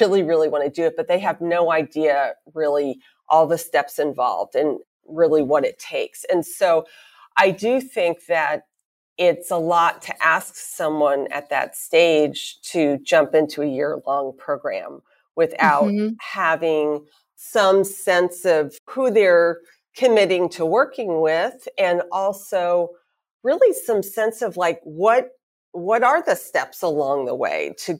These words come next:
Speaker 1: get to write a book? I mean, many writers won't, they won't finish a <laughs> book in a year either, but they will get far along in that journey. And if they are working consistently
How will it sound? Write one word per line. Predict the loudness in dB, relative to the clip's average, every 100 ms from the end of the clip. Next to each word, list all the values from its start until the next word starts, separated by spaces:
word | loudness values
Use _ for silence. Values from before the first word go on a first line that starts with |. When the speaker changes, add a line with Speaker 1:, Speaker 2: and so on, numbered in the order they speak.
| 0
Speaker 1:
get | 2 2 0 _ _ -14
to | -6
write | 0 2 2
a | -2
book? | -4 -4 -6 -14 _ _ _ _
I | 2
mean, | 2 2 2
many | 2 2 2
writers | 0 0 0 -2
won't, | 0 0 -2 _ _ _ _ _
they | -6 -2
won't | 0 -2 -6
finish | -4 -2 -2
a | -4
<laughs> |
book | -4 -8 -2 0
in | 2
a | 0 0
year | 2 2 0
either, | 0 0 4 2 2
but | 0 2
they | 2
will | 2 0
get | 0 -2 -2 -6 -14 -20 -20 _
far | 0 4 6 6
along | 4 2 2
in | 2
that | 0 -4
journey. | -2 0 2 0 0 0
And | 0
if | -2 0
they | 4 6
are | 6 2
working | 0 -2 0 -2 0 0 -2 -4 -8 _ _ _ _ _ _ _ _ _
consistently | -4 -4 -2 -6 -4 -4 -2 0 2 0 -2 -6